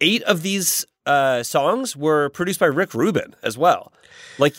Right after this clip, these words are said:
this, this album was him, like, working with Rick Rubin, and then after he had finished those sessions, he did a couple more songs.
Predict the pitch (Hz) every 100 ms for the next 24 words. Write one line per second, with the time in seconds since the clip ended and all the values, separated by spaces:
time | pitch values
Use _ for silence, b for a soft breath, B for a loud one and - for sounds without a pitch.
0 | - 185 196 160 208 - 202 220 185 147
1 | 165 180 156 117 117 165 190 156 127 110
2 | 131 - 123 185 139 123 139 156 151 147
3 | b b - 185 - 196 170 170 139 170
4 | 156 156 135 151 147 147 120 127 127 104
5 | - - 127 107 120 107 - 131 107 -
6 | - -